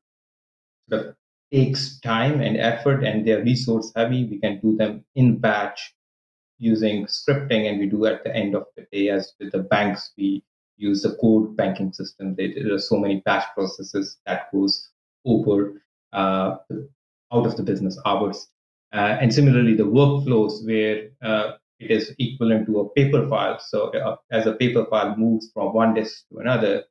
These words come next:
we can automate that process with the, using the workflows, and all modern E R P, C R M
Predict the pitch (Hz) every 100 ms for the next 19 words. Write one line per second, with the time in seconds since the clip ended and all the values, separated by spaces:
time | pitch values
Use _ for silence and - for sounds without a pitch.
0 | _ 98 - 98 - - 110 110 107 95
1 | - 113 131 135 - 110 113 - - -
2 | - - _ _ _ 110 104 107 110 113
3 | 110 107 101 120 135 139 113 107 98 -
4 | 104 98 - _ 113 113 110 107 107 _
5 | _ 113 117 117 120 110 113 107 104 98
6 | - 110 107 104 _ 107 104 98 104 101
7 | 104